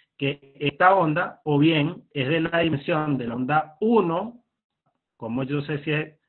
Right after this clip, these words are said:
de la dimensión de la onda uno, vamos a la comprobación, muy sencillo.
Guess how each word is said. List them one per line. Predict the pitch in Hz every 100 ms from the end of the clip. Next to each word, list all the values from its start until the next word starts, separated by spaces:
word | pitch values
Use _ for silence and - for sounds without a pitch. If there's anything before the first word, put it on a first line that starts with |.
| -
de | 147
la | 147
dimensión | 139 120 131
de | 135
la | 151
onda | 135 143
uno, | 170 226 196
vamos | 117 131
a |
la | 147
comprobación, | 143 151 151 156 160 170 143 - _ _ _ _
muy | 113 113
sencillo. | 135 135 160 127